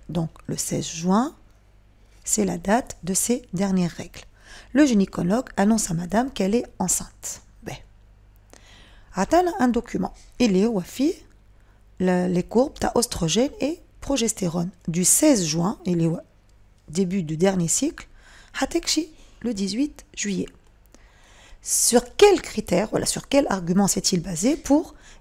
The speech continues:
établir son diagnostic ? Alors, que nous montre le document ?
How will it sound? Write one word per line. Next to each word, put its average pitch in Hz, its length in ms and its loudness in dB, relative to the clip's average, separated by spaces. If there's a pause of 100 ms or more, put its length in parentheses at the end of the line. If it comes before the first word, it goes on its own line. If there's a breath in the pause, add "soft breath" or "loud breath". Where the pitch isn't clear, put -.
établir 294 540 0
son 285 240 -4 (100)
diagnostic ? 202 800 -2 (340 soft breath)
Alors, - 400 -4 (440 soft breath)
que 381 160 10
nous 302 100 6
montre 294 400 4
le 233 280 0
document ? 180 520 -4